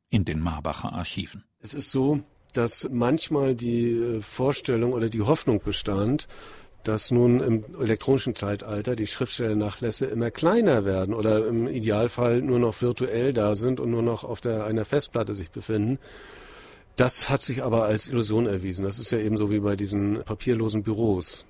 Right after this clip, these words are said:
Speaker 2: wo sich auch inzwischen doch sehr herausgestellt hat, dass das Papier keineswegs weniger wird.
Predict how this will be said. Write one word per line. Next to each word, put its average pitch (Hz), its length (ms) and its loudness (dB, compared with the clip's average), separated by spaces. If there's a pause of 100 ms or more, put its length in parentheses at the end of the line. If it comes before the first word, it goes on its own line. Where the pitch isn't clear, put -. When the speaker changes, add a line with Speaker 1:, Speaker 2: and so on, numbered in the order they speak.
Speaker 2:
wo 110 140 -2
sich 98 160 -4
auch 104 160 -2
inzwischen 104 600 -2
doch 98 140 -4
sehr 107 180 2
herausgestellt 104 600 -2
hat, 104 100 -4
dass 101 160 0
das 101 240 -2
Papier 107 400 -2
keineswegs 104 540 -2
weniger 95 280 0
wird. 104 220 -2